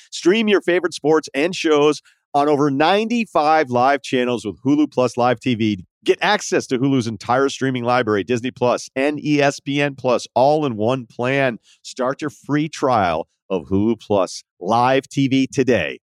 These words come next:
Live T V plan required. Restrictions apply. Access content from each service separately. Learn more at hulu dot com. Okay, Woody, I want to start with, um, <laughs> this,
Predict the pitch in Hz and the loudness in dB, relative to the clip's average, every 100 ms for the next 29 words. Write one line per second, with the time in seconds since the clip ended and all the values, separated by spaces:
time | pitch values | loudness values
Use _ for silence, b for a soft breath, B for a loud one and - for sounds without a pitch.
0 | _ 110 156 - 233 220 202 190 175 160 | _ -2 0 0 -2 -4 -2 -2 -2 0
1 | 147 131 110 107 92 - 143 113 101 - | 0 2 0 -4 -8 -8 -8 -10 -10 -4
2 | 101 95 123 147 127 - 110 101 107 101 | -2 0 -2 -4 -8 -8 -8 -6 -8 -10
3 | - 78 - 143 - 107 107 110 - 90 | -12 -10 -6 -6 -6 -6 -4 -6 -6 -6
4 | 76 71 78 80 120 127 113 95 71 160 | -6 -8 -6 -4 -2 0 0 0 -2 -2
5 | 135 87 73 - 82 - - 73 58 - | -2 -2 -4 -4 -2 -4 -6 -8 -8 -18
6 | _ _ _ _ _ _ _ _ _ _ | _ _ _ _ _ _ _ _ _ _
7 | _ _ 143 202 160 160 151 135 185 214 | _ _ 2 4 4 6 6 6 6 4
8 | - 190 165 151 139 120 - 120 104 82 | 2 4 4 6 2 2 4 4 4 2
9 | 71 _ _ _ _ _ _ 110 - 165 | -6 _ _ _ _ _ _ -10 -6 -4
10 | 123 _ _ _ _ _ 135 120 - | -4 _ _ _ _ _ 0 0 -2